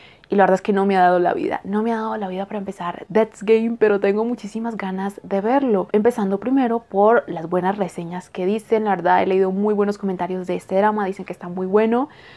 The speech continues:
entonces pues eso dice que es una historia de calidad. Segundo, porque me encanta el reparto de actores,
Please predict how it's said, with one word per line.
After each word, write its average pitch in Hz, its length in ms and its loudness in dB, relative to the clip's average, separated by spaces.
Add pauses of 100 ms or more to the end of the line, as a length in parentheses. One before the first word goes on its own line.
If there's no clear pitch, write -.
(300)
entonces 185 400 0
pues 175 200 -6
eso 180 120 2
dice 180 260 -2
que - 100 -12
es 160 120 -12
una 180 80 -10
historia 170 320 -8
de 185 80 -6
calidad. 208 540 4
Segundo, 214 420 2
porque 226 180 0
me 208 80 0
encanta 185 380 -2
el 208 40 -2
reparto 196 440 -2
de 196 80 2
actores, 208 600 0